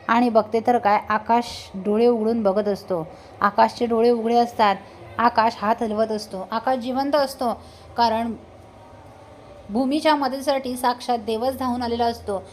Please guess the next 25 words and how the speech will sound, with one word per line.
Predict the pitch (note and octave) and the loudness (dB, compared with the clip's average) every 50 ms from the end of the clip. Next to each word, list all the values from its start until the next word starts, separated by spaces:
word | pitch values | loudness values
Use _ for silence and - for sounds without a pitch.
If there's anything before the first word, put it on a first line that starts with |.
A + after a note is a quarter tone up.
| - - - - | -20 -20 -8 -4
आणि | A#3 B3 B3 A#3+ A3+ | -2 -2 0 -2 -2
भूमीसाठी | G#3+ A3+ A3 A3+ B3+ C4 - D4 C4+ B3+ A3+ G#3+ A3 G#3+ - - - | -2 -4 -4 -4 -6 -2 -2 -2 -2 -2 -4 -8 -10 -12 -14 -14 -12
त्याने | B3 A#3 A3 G#3 - - | -10 -10 -10 -10 -12 -12
आकाशला | G#3+ - - A#3 B3 - - A3 A3 | -12 -6 -4 -4 -4 -2 0 0 0
परत | A3+ - G#3+ G3 A3+ A#3 | 0 0 0 0 2 2
आणलेलं | A3 G#3+ G3+ G3+ G#3 G#3 G#3+ G3+ | 0 0 0 0 2 2 2 0
असतं. | F#3+ - - - F#3+ E3+ - - - - - - - - - - - - - - - - - - - - - - - - | 0 -2 -2 -2 -2 -2 -4 -10 -18 -20 -20 -20 -20 -20 -20 -20 -18 -18 -18 -18 -18 -18 -18 -18 -18 -18 -18 -18 -12 -10
भूमीच्या | A3 G#3+ A3 A3+ A#3+ C4+ C#4 D#4 E4 E4+ C#4+ - - - - D#4 D4+ | -8 -6 -2 0 0 2 2 0 -2 -4 -6 -12 -14 -4 0 2 2
प्रयत्नांना | - C4+ C4+ C4+ C4+ C4 C4+ C#4 C4+ C4 C4 | 2 2 0 0 0 -2 -4 -4 -2 -2 -2
यश | B3+ B3 A#3+ B3 B3 - | -2 0 0 -2 0 0
आलेलं | B3+ A#3+ A#3+ B3 B3 A#3+ | -2 -2 0 0 -2 -4
असतं, | A#3+ - - G#3+ G#3+ G#3+ | -4 -4 -4 -4 -4 -2
आकाश | G#3+ A3 A3 A3 - A#3 A#3 A#3+ | -4 -6 -6 -4 -4 -6 -6 -4
हा | A#3 A3+ A3 | -6 -6 -6
जिवंत | G#3 G3+ F#3+ G3+ G#3+ A3 G#3 | -4 -6 -6 -4 -4 -4 -4
झालेला | G#3+ A3 A3 G#3 G#3 G#3 G#3 | -4 -4 -4 -4 -4 -4 -4
असतो. | G3+ G3 G3 - F#3 F3 - - - - - - - - - | -4 -4 -6 -8 -10 -10 -10 -12 -18 -20 -20 -20 -20 -12 -10
आता | G3+ A3 G#3+ A3 G3+ G3 G#3 G3+ - - - - - - | -10 -8 -4 -4 -4 -4 -4 -8 -12 -20 -20 -20 -16 -12
आकाशला | G#3+ G#3+ G#3 - A#3 A#3 A3+ A3+ A3 A3 | -12 -10 -6 -4 -6 -4 -2 -2 -4 -2
जिवंत | G#3+ A3+ A3 B3+ B3+ B3+ C#4 C4+ | -2 -4 -6 -6 -2 -2 -2 -2
बघून | C4+ B3+ A#3 A3+ A3+ A#3 - - - - - - - | -2 -2 -2 -4 -8 -8 -10 -12 -16 -18 -18 -10 -2
रागिणी | - G#3+ G#3+ G#3+ G#3+ A#3+ A#3+ A3+ A3 A3+ | 2 2 2 4 4 2 2 2 2 0
जोरात | A3 G3+ G3+ G#3 G#3+ A3+ A3 A3 - - - | 2 2 4 6 6 4 4 -2 -12 -6 -2
किंचाळते, | A3+ G#3 G3 G3+ A3 G#3+ A3 G#3+ G#3+ G3 F#3+ | 0 0 0 2 2 2 2 2 0 -2 -4
कोसळते. | G3 - A#3 A3+ G#3 G#3+ C4 C4+ C4+ B3+ B3+ A3+ G3+ | 0 0 0 0 2 4 4 4 4 4 4 2 2